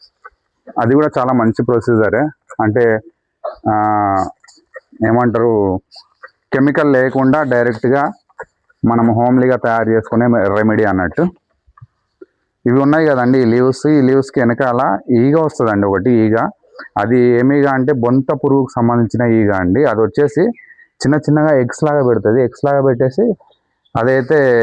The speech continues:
అంటే కొన్ని రోజులకు ఫర్టైల్ అయిపోయి మన కొన్ని వందలు, వేల లాగా వచ్చేస్తాయండి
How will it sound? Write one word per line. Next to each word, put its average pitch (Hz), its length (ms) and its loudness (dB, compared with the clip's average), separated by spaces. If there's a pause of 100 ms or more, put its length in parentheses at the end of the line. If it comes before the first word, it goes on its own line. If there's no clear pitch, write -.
(400)
అంటే 110 200 -2
కొన్ని 120 180 0
రోజులకు 135 280 0 (140)
ఫర్టైల్ 127 380 -2
అయిపోయి 123 340 0 (380)
మన 113 340 0
కొన్ని 120 160 2 (100)
వందలు, 139 440 2 (120)
వేల 123 260 2 (100)
లాగా 135 200 0
వచ్చేస్తాయండి 107 580 -2